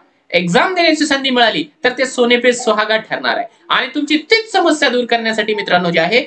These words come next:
मी तुमच्या घेऊन, साठी घेऊन आलेलो आहे मिशन टेट test series. या test series मध्ये ज्या पद्धतीने आयबीपीएस चं pattern आहे, त्या आयबीपीएस चा pattern आणि टेट परीक्षेचा syllabus याचं आपण framework केलेलं आहे आणि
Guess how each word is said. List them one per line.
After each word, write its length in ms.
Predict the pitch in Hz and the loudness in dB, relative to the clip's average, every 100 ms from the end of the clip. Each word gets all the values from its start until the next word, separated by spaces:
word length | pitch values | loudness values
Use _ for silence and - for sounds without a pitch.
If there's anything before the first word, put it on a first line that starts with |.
| - _ | -4 _
मी 260 | 170 285 392 | 0 2 2
तुमच्या 240 | 349 294 262 | 0 0 0
घेऊन, 320 | 233 233 226 | 0 -2 -2
साठी 280 | 226 233 233 | -2 -2 -2
घेऊन 240 | 202 208 | -4 -2
आलेलो 240 | 190 180 | 0 2
आहे 240 | 175 214 226 - _ 139 | 0 0 -2 -6 _ -2
मिशन 380 | 220 - 302 285 | 0 2 0 0
टेट 460 | - 240 240 240 - _ _ - | -2 0 0 -2 -10 _ _ 0
test 360 | 262 247 - _ - | 2 0 -10 _ -8
series. 420 | - 147 104 - _ _ - | -2 0 -2 -8 _ _ -10
या 180 | 117 254 339 | -2 -2 0
test 180 | 330 311 | -2 0
series 220 | 269 247 | 0 0
मध्ये 260 | 214 202 - _ _ | 0 0 -4 _ _
ज्या 160 | 165 262 | -2 0
पद्धतीने 720 | 339 349 320 311 269 240 247 _ - - - - - | 0 0 2 4 2 0 -4 _ -16 -16 -18 -14 -4
आयबीपीएस 540 | 220 233 320 415 403 | -2 -2 0 0 2
चं 120 | 403 330 | 0 0
pattern 320 | 220 214 208 | 0 0 0
आहे, 280 | 180 202 220 - - | 0 0 -4 -6 -2
त्या 120 | 247 | 0
आयबीपीएस 680 | 330 381 - 233 254 247 247 | 2 0 -2 -4 -4 0 0
चा 160 | 240 240 | 2 -2
pattern 440 | 214 214 220 233 233 | 0 0 2 0 0
आणि 180 | 220 233 | -2 -2
टेट 420 | 233 311 349 320 | -2 0 0 2
परीक्षेचा 460 | 262 247 254 247 233 | 0 0 -2 0 0
syllabus 500 | 240 208 208 226 214 | 2 0 2 -2 -2
याचं 200 | 190 196 | 0 0
आपण 240 | 214 202 | 0 -4
framework 500 | 175 233 262 262 254 - | 0 0 2 0 0 2
केलेलं 280 | 240 233 | 2 4
आहे 240 | 233 233 247 - - | 2 0 -4 -6 -6
आणि 160 | 247 | -4